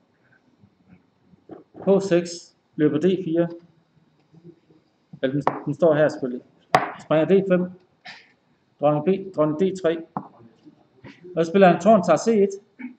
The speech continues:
Her skal han da ikke begynde at bytte tårn. Hvad med sådan en træk? Hvorfor gør han ikke det?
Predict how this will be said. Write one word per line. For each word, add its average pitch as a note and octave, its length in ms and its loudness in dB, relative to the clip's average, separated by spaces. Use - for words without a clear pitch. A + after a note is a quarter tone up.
Her F#3 100 6
skal F3+ 160 2
han D#3+ 80 2
da E3+ 60 4
ikke F#3+ 160 0
begynde F3+ 240 2
at F3+ 100 -4
bytte D3 140 -10
tårn. E3+ 220 0
Hvad F#3 120 4
med F#3+ 80 -4
sådan G#3 180 0
en E3+ 60 -4
træk? D#3 200 -4
Hvorfor F#3 180 -4
gør G3 60 2
han F#3+ 100 2
ikke F#3 120 -2
det? G3+ 260 -4